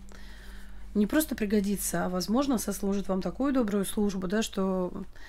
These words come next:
а, будете приглашать на свадьбу. <laughs> Ну, в общем-то, очень бы мне, мне было это радостно знать. И я была бы за вас очень рада. Тем более, посмотрите, здесь аркан Мир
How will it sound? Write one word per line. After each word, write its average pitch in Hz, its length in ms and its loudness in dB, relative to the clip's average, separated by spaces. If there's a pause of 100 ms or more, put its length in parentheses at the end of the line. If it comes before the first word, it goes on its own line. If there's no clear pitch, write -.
(920)
а, 214 160 2
будете 240 320 2
приглашать 190 500 2
на 196 60 2
свадьбу. 240 460 0 (760)
<laughs> - 80 6 (920)
Ну, 220 280 0
в 202 80 0
общем-то, 196 420 0
очень 185 300 0
бы 180 160 0
мне, 180 360 0
мне 175 280 4
было 175 180 0
это 175 220 -2
радостно 170 480 0
знать. 302 400 2 (1500)
И 190 100 0
я 214 100 6
была 208 220 4
бы 196 100 0
за 190 80 4
вас 185 180 2
очень 190 280 0
рада. 175 200 0
Тем 190 200 0
более, 180 180 2
посмотрите, 220 600 2
здесь 196 340 0
аркан 180 420 2
Мир 214 520 4